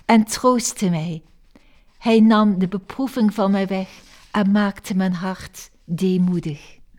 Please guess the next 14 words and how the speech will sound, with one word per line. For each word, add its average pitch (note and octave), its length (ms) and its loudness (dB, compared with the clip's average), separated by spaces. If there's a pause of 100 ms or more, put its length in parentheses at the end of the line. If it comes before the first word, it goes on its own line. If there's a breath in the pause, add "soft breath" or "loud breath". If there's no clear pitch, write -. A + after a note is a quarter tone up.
(760)
In G3+ 200 2
zijn G3 200 -2
moeilijkheden, E3+ 680 -4
dat - 180 -14
is F3+ 160 -12
het, D3 180 -18
in, E3+ 280 -10
eh, D#3 60 -14 (440 soft breath)
mijn F#3+ 180 -2
moeilijkheden, F#3 760 -4 (680 soft breath)
daar G3 440 -4
maakte F3+ 560 -6
God - 500 -10
me, F3+ 180 -6